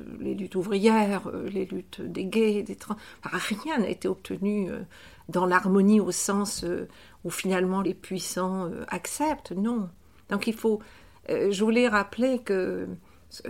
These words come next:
que vraiment les, les luttes, ce sont des luttes, ce sont des conflits, il y a des conflits, la société est traversée de conflits. Euh, et que le moment où les adversaires ou les ennemis s'asseyent à une table, c'est parce qu'ils ne, qu'ils,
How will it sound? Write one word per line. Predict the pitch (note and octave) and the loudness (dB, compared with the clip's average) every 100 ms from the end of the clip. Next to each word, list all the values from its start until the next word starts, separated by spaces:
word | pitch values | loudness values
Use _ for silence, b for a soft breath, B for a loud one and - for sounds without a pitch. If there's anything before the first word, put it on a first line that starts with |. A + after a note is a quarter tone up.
| - - A3+ - | -10 -14 -20 -8
que | - | -6
vraiment | F3+ G#3 G#3+ A#3+ | -2 0 2 2
les, | F3+ F3+ | 0 -2
les | F#3 G#3+ | 2 2
luttes, | G#3 D4 | 6 4
ce | - G#3 | 4 -2
sont | - | 0
des | G3+ A3+ | 2 4
luttes, | C4 C#4 | 2 -2
ce | - | -6
sont | - G3 | -4 -4
des | G3 | -2
conflits, | - A3+ - B3+ | 0 -2 0 0
il | G#3 | 0
y | G3+ | -2
a | |
des | F#3+ | -4
conflits, | - A#3 A3+ A#3 | -2 -2 0 -2
la | F#3+ | -2
société | F3+ G3 - G3+ G3 | -4 -6 -6 -4 -2
est | G#3+ | -2
traversée | G#3+ F#3 F#3 G3+ | -2 -6 -6 -6
de | F3 | -8
conflits. | - A3+ G#3+ - G#3+ b b b b b - F#3 | -2 -2 0 -4 -4 b b b b b -8 -4
Euh, | F3+ F3+ F#3 F#3+ F#3+ - - | -4 -4 -6 -6 -8 -8 -6
et | F#3+ G3 | -4 -4
que | - F#3 F#3 F#3+ b b b | -4 -4 -4 -6 b b b
le | G3 F#3+ | 0 2
moment | F#3 A3 A3+ A#3+ | 6 8 10 10
où | |
les | G#3 G3+ F#3+ G3+ | 8 6 4 0
adversaires | F#3+ G3 - - G#3+ G3 F#3 | 0 0 -2 0 2 2 -2
ou | |
les | F3+ F#3+ F#3 | -2 0 0
ennemis | G3 G3 | 0 -2
s'asseyent | F#3+ F#3 F#3+ F3 | -4 -4 -4 -4
à | |
une | F3 F#3+ | -4 -2
table, | A#3+ B3 | 0 0
c'est | - G3 | -2 -4
parce | F#3 | -4
qu'ils | - G3+ F#3+ | -2 0 0
ne, | F3+ - - | -2 -8 -12
qu'ils, | F3+ | -10